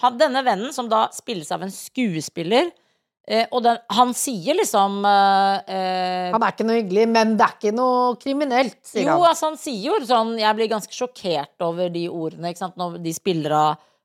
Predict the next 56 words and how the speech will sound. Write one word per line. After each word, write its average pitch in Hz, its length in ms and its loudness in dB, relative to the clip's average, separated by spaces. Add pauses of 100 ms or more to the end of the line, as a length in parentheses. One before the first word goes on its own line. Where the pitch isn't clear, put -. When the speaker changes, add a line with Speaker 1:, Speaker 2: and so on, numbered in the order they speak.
(120)
Speaker 1:
eh, 165 280 -6 (180)
telefonsamtalen 156 840 -4
med 156 160 -6
din 160 160 -8
jævla 151 300 -4
hore, 160 360 -6
og 143 380 -2 (260)
jeg 156 100 -10
skal 190 120 -4
brenne 156 240 -4
klærne 135 300 -4
dine", 143 160 -8
og 160 60 -10
sånn, 214 280 0
er 127 300 -4
jo, 202 180 -2 (180)
og 196 160 0
han 185 140 0
bare, 180 160 -2
"Det 214 100 2
er 180 120 2
ikke 190 180 -8
en 175 60 -8
venn 170 200 -4
jeg, 147 360 -2
liksom, 160 180 -10
jeg 170 80 0
har 170 80 2
aldri 170 120 -8
sett - 260 -12
han 160 140 -6
så 160 180 -10
sinna, 165 380 -6
og 151 60 -12
det 160 80 -4
er 160 220 -6 (440)
liksom 185 200 -6
fælt." 277 340 2
Og 226 80 -6
så 254 240 -2
sier 247 260 -2
han 208 120 0
jo 208 100 -2
også, 202 380 4 (360)
eh, 190 560 2
det 180 100 -4
er 185 180 4
liksom, 180 400 -2 (100)
man 202 120 0
skal 214 180 2
aldri 180 320 -2
backe 180 300 -8
folk 165 260 -8
som 170 340 -8 (200)
banker 170 420 -4
damer 175 500 -2